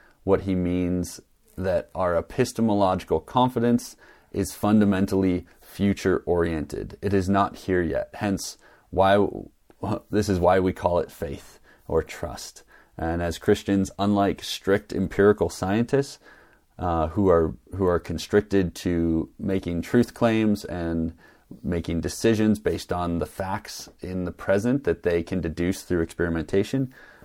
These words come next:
as Christians, we believe things are true that have no empirical evidence, or at least less than sufficient, I should say, empirical evidence. We believe in truths that are not yet realized yet.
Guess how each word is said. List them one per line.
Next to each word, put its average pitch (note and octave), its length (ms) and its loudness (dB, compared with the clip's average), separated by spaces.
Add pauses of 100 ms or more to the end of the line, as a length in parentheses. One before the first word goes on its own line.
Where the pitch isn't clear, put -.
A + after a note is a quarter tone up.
(240)
as - 120 -10
Christians, G#2+ 520 4
we A2+ 260 8
believe A#2 460 4
things A2 300 2
are G2 140 6
true A2+ 520 2
that F2+ 180 2
have G2+ 260 2
no F#2+ 360 0
empirical G#2+ 840 4 (540)
evidence, A2 400 2
or A2 80 4
at G#2+ 80 4
least C3+ 300 2 (240)
less G2+ 320 0
than A2+ 240 2
sufficient, G2 640 -2
I A1 80 -6
should - 240 -10
say, - 380 -6
empirical - 440 -4
evidence. A1+ 360 -8
We A2 160 6
believe A#2+ 340 4
in F#2+ 160 0
truths - 680 -2 (440)
that G2+ 160 4
are G#2 160 4
not F#2+ 420 0
yet G#2+ 300 0
realized F#2 640 -4
yet. - 200 -10